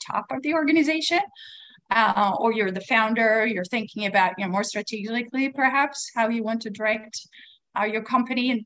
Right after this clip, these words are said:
and take your company into the future. Uh, or,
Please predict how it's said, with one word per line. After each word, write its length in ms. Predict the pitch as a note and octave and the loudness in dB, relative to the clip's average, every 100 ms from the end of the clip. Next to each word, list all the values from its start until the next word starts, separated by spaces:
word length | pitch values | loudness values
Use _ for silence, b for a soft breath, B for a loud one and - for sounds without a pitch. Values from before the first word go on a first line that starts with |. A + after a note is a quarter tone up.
| - | -6
and 140 | A3 G#3+ | -6 -4
take 240 | B3 A#3+ | -4 -4
your 100 | G#3+ | -8
company 400 | - A#3 B3 B3 | -4 -4 -2 -2
into 260 | A3+ A3+ A3 | -2 -4 -6
the 100 | A#3 | -6
future. 540 | - A#3 C#4+ C#4+ D4 - _ B B B _ | -8 -6 2 2 2 -4 _ B B B _
Uh, 300 | - A#3+ A3 - | 4 6 6 2
or, 640 | C#4 D#4+ F4+ A#3 G#3 A3+ B3+ | 2 6 8 8 6 4 0